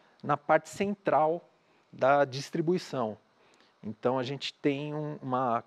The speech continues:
concentração, tem dados que são menos dispersos, né? Eles estão mais concentrados ali no centro da distribuição.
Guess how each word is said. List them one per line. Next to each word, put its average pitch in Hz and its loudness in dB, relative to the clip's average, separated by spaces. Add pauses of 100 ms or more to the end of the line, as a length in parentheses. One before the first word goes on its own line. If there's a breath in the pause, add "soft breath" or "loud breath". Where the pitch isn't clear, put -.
concentração, 190 2
tem 143 -10
dados 143 6
que - -16
são - -8
menos 160 -8
dispersos, 120 -4
né? 104 -10
Eles 107 -16
estão - -6
mais 120 -4
concentrados 127 -2
ali 131 -8
no 143 -10
centro 135 -8
da 135 -2
distribuição. 135 -10